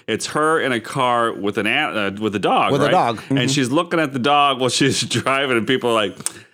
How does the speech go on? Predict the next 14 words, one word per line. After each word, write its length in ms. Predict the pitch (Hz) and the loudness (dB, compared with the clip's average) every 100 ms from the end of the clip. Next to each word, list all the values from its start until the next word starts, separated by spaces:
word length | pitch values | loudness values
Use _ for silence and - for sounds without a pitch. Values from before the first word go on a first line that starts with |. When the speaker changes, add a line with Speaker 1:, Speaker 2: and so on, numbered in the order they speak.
| _ _ _ _ | _ _ _ _
Speaker 1:
"Mm, 1000 | 120 190 196 202 196 196 190 190 190 185 | -4 0 0 2 2 2 2 2 2 0
yeah, 500 | 131 127 160 139 127 - - | -2 0 0 2 0 -4 -10
y-, 340 | 123 131 113 - | -8 -6 -8 -10
you're 240 | - 131 143 | -6 -2 2
known 360 | 151 175 220 | 2 2 0
for 200 | 196 190 | 0 0
hitting 420 | 165 180 175 170 170 | 0 0 2 0 0
somebody 380 | 180 151 151 | 0 0 0
in 80 | 135 | 0
a 80 | 127 | -2
car 400 | - 123 156 139 | -4 -4 0 0
and 180 | 123 101 | 0 -4
killing 520 | - 202 175 135 107 | -2 0 2 2 0
them. 440 | 101 98 110 139 | 0 0 0 -2